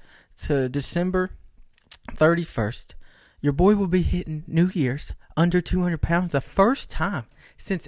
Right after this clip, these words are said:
eighth grade. Since the day my, my best friend, my best friend at the time said, "If you eat one more Dorito," he, that's how, this is how he says it. "If you eat one more Dorito,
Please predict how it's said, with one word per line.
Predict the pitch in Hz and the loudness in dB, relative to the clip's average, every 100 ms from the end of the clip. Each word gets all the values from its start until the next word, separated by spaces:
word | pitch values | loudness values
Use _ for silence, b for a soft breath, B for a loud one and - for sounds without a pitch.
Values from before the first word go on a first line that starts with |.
| - | -2
eighth | 190 247 - - - | 2 2 0 -8 -4
grade. | 147 156 123 - - - - - _ _ _ _ _ _ _ _ _ _ _ _ | 0 0 -2 -10 -16 -20 -20 -20 _ _ _ _ _ _ _ _ _ _ _ _
Since | - 214 - | -6 -4 -4
the | 165 | -4
day | 143 190 233 | 2 2 2
my, | 233 226 - b | 0 -4 -8 b
my | 180 175 | 2 6
best | 156 220 - | 8 8 6
friend, | 220 185 170 - - - | 2 0 -2 -6 -12 -2
my | 151 | 0
best | 143 170 - | 2 0 0
friend | - 202 | 0 0
at | 170 | 0
the | 147 | -2
time | 151 127 | -2 -2
said, | 135 131 117 _ 131 | -2 -4 -4 _ -12
"If | - | -2
you | 202 240 | 0 0
eat | 226 - | -2 -4
one | 87 110 135 | -4 -4 -2
more | 127 127 139 | -2 -4 -6
Dorito," | 110 101 - 135 | -6 -4 -2 0
he, | 160 | 0
that's | 139 147 | 0 -4
how, | 151 127 - | -4 -6 -6
this | 131 127 | -8 -4
is | |
how | 110 | -4
he | 104 | -6
says | - | -12
it. | - - - _ | -16 -20 -20 _
"If | 110 135 | -12 -6
you | 147 | -4
eat | 135 - | -4 -6
one | 110 123 | -8 -8
more | 123 127 117 | -6 -6 -8
Dorito, | 104 120 143 98 | -8 -6 -4 -6